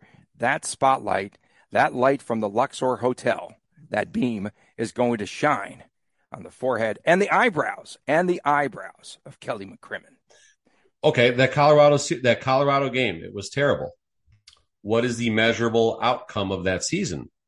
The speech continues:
Speaker 2: The Montreal Canadiens beat us and carry the Campbell Bowl off the Bell Center ice. That's the end,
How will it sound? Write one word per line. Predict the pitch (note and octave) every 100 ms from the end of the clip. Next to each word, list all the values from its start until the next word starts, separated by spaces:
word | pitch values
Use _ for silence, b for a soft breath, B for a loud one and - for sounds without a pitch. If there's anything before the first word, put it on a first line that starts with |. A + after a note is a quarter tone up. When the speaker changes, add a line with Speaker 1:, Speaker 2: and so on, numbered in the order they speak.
| _ _ _ -
Speaker 2:
The | G2
Montreal | D3+ E3+ F#3 F3+ -
Canadiens | D3 F3 D3+ B2+ A#2+ - _ _ -
beat | E3
us | A#2 G2+ - - A2+
and | G#2+ -
carry | D3+ D3
the | B2
Campbell | - E3 B2+ A#2+
Bowl | G#2+ G2+ G2+ B B A#2
off | A#2 -
the | A2
Bell | B2 A#2
Center | - G#2+ A2
ice. | F2 - - - _ _ _ _ _ _ _ _ _ _ _
That's | - - B2+ - _ _ _ _ G2
the | A2
end, | A#2+ D#3